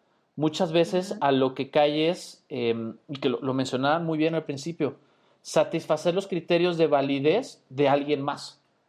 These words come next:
Speaker 1: Porque lo productivo usualmente es una cosa que puede generar consenso como
Speaker 2: Ujú.
Speaker 1: algo valioso, pero no significa que realmente sea algo valioso, eh, desde una postura personal.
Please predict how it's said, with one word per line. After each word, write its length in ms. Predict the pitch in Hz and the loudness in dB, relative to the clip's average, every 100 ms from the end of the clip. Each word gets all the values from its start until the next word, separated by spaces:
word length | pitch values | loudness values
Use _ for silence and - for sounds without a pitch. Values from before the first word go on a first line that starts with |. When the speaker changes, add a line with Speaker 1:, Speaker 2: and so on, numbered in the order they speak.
| _ _ _ _ | _ _ _ _
Speaker 1:
Porque 240 | 135 135 | -4 2
lo 160 | 143 139 | 2 4
productivo 460 | 156 151 147 220 285 | 2 0 0 0 0
usualmente 420 | - 196 214 208 | 0 0 -2 -6
es 100 | 208 | -4
una 140 | 202 | -2
cosa 240 | 196 190 202 | -2 -4 -6
que 100 | 160 | -2
puede 240 | 175 185 | 2 2
generar 340 | 190 160 160 | 2 0 0
consenso 440 | 170 170 165 196 190 | 0 -4 -4 -4 -2
como 160 | 147 | 0
Speaker 2:
Ujú. 60 | 151 | 2
Speaker 1:
algo 180 | 170 170 | 2 2
valioso, 580 | 131 131 208 220 131 - _ _ _ _ _ _ _ _ | 2 2 0 0 -4 -6 _ _ _ _ _ _ _ _
pero 260 | - 170 165 | 0 2 2
no 160 | 175 202 | 2 0
significa 760 | - 220 220 202 226 214 208 | -2 -4 -4 -4 -4 0 0
que 80 | 180 | 2
realmente 420 | 156 180 190 196 | 2 0 0 -4
sea 160 | 185 165 | 0 0
algo 180 | 170 190 | 2 2
valioso, 680 | 151 131 147 151 185 196 185 | 2 2 0 0 0 0 -2
eh, 280 | 131 127 120 | -2 -2 -4
desde 260 | 135 139 127 | -4 -2 0
una 180 | 156 170 | -4 -6
postura 380 | 143 151 151 | -8 -4 -4
personal. 580 | - 117 - 107 190 180 | -6 -10 -8 -2 -2 -2